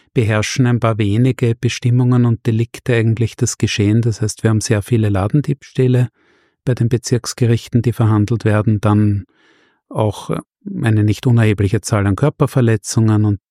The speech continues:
der Rest sind, ähm, Suchtmitteldelikte. Das teilt sich so je zu einem Drittel auf ungefähr und andere Dinge sind fa-, fast vernachlässigbar. Es gibt dann noch so Sachen wie Entziehung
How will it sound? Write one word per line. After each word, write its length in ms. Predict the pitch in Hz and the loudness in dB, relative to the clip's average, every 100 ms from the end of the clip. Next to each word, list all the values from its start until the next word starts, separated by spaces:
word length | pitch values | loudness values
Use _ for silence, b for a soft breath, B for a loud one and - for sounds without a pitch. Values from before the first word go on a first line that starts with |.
| - | -4
der 120 | 101 | -2
Rest 380 | 101 98 - - | 0 -2 -6 -6
sind, 400 | - 104 101 - | 0 2 0 0
ähm, 220 | 104 101 | 0 0
Suchtmitteldelikte. 1200 | - 120 - 117 113 107 101 104 104 - - 107 | -2 -6 -2 -2 0 -2 -2 -2 -2 -8 -4 -4
Das 320 | 107 101 - - | -2 -8 -12 -6
teilt 240 | 104 95 | -2 -2
sich 220 | - 107 - | -4 -6 -4
so 180 | 107 | -2
je 160 | 104 101 | 0 -2
zu 160 | - 107 | -2 0
einem 160 | 104 | 0
Drittel 380 | - 110 - 107 | 0 -4 0 -2
auf 300 | 95 101 104 | 0 -2 -2
ungefähr 580 | 117 107 104 107 101 101 b b b b - | 0 0 0 0 -2 -2 b b b b -2
und 160 | 113 | 0
andere 380 | - 101 110 104 | 0 0 2 0
Dinge 320 | - 104 110 | 0 2 2
sind 240 | 101 104 98 | 0 -2 -2
fa-, 200 | 104 101 - - | -6 -6 -6 -6
fast 300 | - 110 - | -2 -2 0
vernachlässigbar. 1000 | 117 101 98 - 107 - 104 - - 104 | 0 2 0 0 -2 -2 -6 -6 -4 -4
Es 180 | 101 - | -4 -6
gibt 220 | - - | -8 -8
dann 160 | - 101 | -2 0
noch 160 | 101 - | 0 -2
so 120 | 113 | -4
Sachen 440 | - 101 - 110 | -2 -4 0 0
wie 80 | 107 | 2
Entziehung 580 | 98 98 - 110 104 | -2 -2 0 2 2